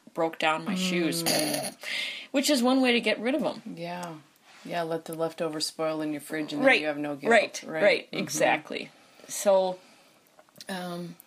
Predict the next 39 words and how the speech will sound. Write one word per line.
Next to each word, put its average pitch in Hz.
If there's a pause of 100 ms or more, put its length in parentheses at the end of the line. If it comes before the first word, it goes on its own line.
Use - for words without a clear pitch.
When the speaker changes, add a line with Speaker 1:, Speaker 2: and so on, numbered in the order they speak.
(420)
Speaker 1:
I've 208
sold 381
as 196
many 202
shoes 190
as 165
I 147
possibly 151
can. 165 (500)
Um, 156 (320)
the 180
rest 196
of 196
these, 190
even 190
if 180
they're 170
cute, -
they 160
have 160
to -
go. 156 (140)
Speaker 2:
Mm-hmm. 151
Speaker 1:
And 170 (500)
I'm 180
just, 226 (140)
my, 185 (180)
my 185
muscle 220
for 196
letting 175
go 156 (500)
is 160
just 175
getting 170
bigger 170
and 160
bigger. 160
So 160